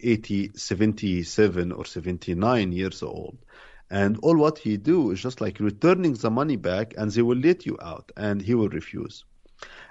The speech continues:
And I never saw this guy so, yani, reflect any kind of emotion towards anything, seriously. Until one day,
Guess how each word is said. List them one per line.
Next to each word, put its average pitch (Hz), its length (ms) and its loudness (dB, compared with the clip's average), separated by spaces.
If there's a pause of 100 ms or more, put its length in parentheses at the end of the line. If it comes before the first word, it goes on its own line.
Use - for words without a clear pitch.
(100)
And 135 260 2
I 190 140 4
never 170 400 2
saw 143 340 -4
this 127 240 -8
guy 113 340 -2
so, 117 720 -6 (100)
yani, 87 400 -6
reflect 107 800 0 (1120)
any 135 240 4
kind 117 420 2
of - 160 -8
emotion 98 720 -4 (380)
towards 95 480 -4 (100)
anything, 110 580 -2 (320)
seriously. - 640 -2 (800)
Until 160 480 2
one 156 260 0
day, 90 420 -4